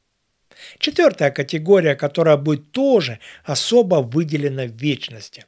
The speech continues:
Откровение три двенадцать. «Побеждающего сделаю столпом в храме Бога моего, и он уже не выйдет вон. И напишу на нём имя Бога моего, и имя града Бога моего, Нового Иерусалима,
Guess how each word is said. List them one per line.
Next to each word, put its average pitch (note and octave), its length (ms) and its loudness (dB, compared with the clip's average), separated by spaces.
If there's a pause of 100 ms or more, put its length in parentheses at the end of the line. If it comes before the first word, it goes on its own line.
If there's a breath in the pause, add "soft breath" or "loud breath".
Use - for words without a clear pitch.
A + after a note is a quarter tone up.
(360 loud breath)
Откровение G#3 640 -2
три E3+ 280 -6
двенадцать. D3 760 -10 (520 loud breath)
«Побеждающего G#3+ 880 2
сделаю G3 500 -2
столпом G3+ 720 -4
в - 40 -16
храме F3 400 -2
Бога C#3 460 -4
моего, A2 460 -10 (380 loud breath)
и F3 100 -2
он A3+ 160 0
уже A3+ 300 -2
не A3+ 340 -4
выйдет G3 640 -6
вон. B2 400 -2 (420 loud breath)
И D#3 100 2
напишу G3+ 480 0
на B3+ 120 -2
нём A3+ 260 -4
имя G#3 280 -4
Бога D3 480 0
моего, A#2 520 -4 (260 loud breath)
и F3+ 140 0
имя A3+ 160 0
града G3 440 0
Бога D#3 480 0
моего, B2+ 360 -2
Нового E3+ 360 -2
Иерусалима, C#3+ 720 -6